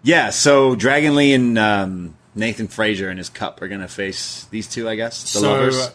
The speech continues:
Speaker 1: Los
Speaker 2: ye-
Speaker 1: Lotharios.
Speaker 2: Yeah, so, uh, which they haven't had a match yet, have they?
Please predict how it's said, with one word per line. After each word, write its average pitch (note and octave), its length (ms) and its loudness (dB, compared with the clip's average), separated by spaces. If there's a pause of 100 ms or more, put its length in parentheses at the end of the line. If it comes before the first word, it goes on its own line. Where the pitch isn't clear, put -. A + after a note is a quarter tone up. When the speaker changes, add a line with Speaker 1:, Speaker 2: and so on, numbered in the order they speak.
Speaker 1:
Los A#2+ 160 -2
Speaker 2:
ye- C#3+ 60 -4
Speaker 1:
Lotharios. B2 760 -4
Speaker 2:
Yeah, A#2 440 -2
so, A2+ 440 -4
uh, A2 440 -4 (100)
which - 380 -8 (340)
they D#3 200 -2
haven't D3 340 -6
had G#2+ 160 -6
a G#2+ 40 -8
match F#2+ 320 -12
yet, E2+ 180 -12
have - 120 -16
they? E3+ 240 -14